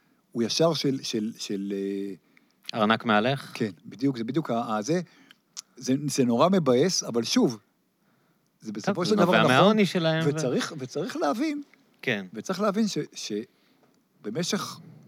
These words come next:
Speaker 1: דורות, הבן אדם הלבן, זאת אומרת, ג-, ג-, גם לא,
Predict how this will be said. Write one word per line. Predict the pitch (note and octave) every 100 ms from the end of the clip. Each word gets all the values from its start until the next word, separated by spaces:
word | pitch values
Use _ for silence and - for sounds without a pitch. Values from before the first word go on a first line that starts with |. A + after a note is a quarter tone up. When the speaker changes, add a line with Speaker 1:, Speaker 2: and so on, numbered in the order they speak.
| _ _ _ _ -
Speaker 1:
דורות, | G#2+ B2+ B2 C3 D3 - - _ _ - _ _ _ _ _ _ _ _ _ _ _ _ _ _ _ _ _ _ _ -
הבן | G2 G#2
אדם | G#2+ E3+ F#3+
הלבן, | C3 A2 D3 E3+ F#3+ F3+ _ _ _ _
זאת | -
אומרת, | C3
ג-, | A#2 D#3+
ג-, | B2 D#3+
גם | C#3+ G#3+
לא, | B3+ A#3+